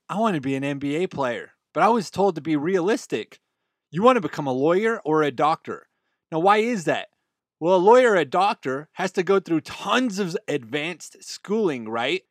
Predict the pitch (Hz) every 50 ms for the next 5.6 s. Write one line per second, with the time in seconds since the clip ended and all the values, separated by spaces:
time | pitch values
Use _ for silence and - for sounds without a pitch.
0 | _ _ _ _ _ - 180 226 262 277 262 214 165 151 147 160 180 - - -
1 | - 190 170 170 185 185 180 - 151 165 185 208 226 226 196 196 185 180 170 147
2 | - - 175 156 135 - - 175 175 160 - - 170 147 120 - 143 131 127 147
3 | 127 - - - - - 127 135 151 139 98 117 131 - - - _ _ _ _
4 | _ _ _ _ _ _ _ _ _ _ _ _ - - 165 208 240 269 277 269
5 | 247 202 165 151 143 147 147 160 185 190 214